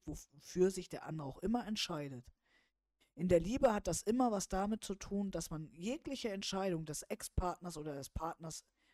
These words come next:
kommentarlos entsche-, ähm, respektiert und hinnimmt.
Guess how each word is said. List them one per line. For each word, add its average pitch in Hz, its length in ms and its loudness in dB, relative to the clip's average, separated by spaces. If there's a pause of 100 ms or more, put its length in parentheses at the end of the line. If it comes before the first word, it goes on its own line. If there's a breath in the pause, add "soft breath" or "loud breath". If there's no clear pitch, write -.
(140)
kommentarlos 214 840 2
entsche-, 151 360 -4
ähm, 160 380 2
respektiert - 840 -4
und 180 220 0
hinnimmt. 156 520 0